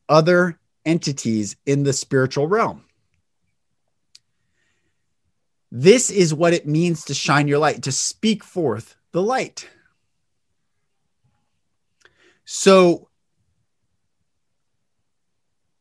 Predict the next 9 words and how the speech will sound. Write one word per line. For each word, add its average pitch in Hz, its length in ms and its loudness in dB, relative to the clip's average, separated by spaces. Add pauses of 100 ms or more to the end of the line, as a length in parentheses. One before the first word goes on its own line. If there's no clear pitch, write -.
(320)
which, 180 400 -2 (320)
<laughs> - 280 -20
so 190 680 2 (2000)
healing 180 720 0
is 156 220 -6
such - 280 -2
an 185 140 -2
important 165 640 -2
part 202 480 -2